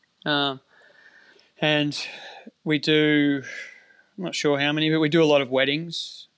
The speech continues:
um, and different catering things each year. So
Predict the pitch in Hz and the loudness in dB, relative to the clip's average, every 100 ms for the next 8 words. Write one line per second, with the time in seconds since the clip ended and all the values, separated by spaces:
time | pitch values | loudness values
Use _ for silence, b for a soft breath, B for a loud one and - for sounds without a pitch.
0 | - 143 139 139 139 139 135 135 _ _ | -8 -4 -4 -4 -6 -8 -10 -14 _ _
1 | _ - 143 139 147 151 - 156 165 175 | _ -4 -2 -2 -2 -2 0 2 2 0
2 | 170 170 160 151 151 143 151 196 269 - | -2 -2 -2 0 0 0 -2 -2 -4 -2
3 | 160 151 | 0 0